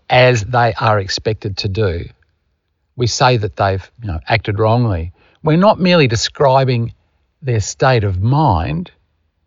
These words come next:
we're referring to the fact that they failed to comply with the standard of conduct which a person in their position should have complied with. It's a standard required to actually do your job properly. And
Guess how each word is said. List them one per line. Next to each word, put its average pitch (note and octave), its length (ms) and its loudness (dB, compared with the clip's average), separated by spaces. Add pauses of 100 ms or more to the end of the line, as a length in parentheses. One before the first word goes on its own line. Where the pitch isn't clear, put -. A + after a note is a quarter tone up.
(260)
we're C#3 180 4
referring E3 400 2
to D#3+ 80 0
the C#3+ 100 2
fact B2+ 360 0
that G#2 140 -4
they A#2 180 0
failed C3 480 0
to - 80 -8
comply G#2 560 -2
with G2+ 160 -8
the F#2 120 -10
standard C3 580 -2
of B2+ 140 0
conduct F2 720 -6 (400)
which - 320 -2 (380)
a - 60 -10
person D3 580 2
in C3+ 180 2
their A2+ 220 -2 (300)
position G#2 680 -2 (160)
should - 540 0
have A2+ 320 -2
complied D3+ 560 2
with. F2+ 200 -4
It's A#2 180 -8
a A#2+ 40 -4
standard C3+ 720 2
required A#2+ 640 0 (320)
to - 140 -6 (100)
actually C3+ 420 -2
do A#2+ 160 -2
your G2+ 200 -2
job G2+ 320 -2
properly. F2 500 -4 (1300)
And C#3+ 200 2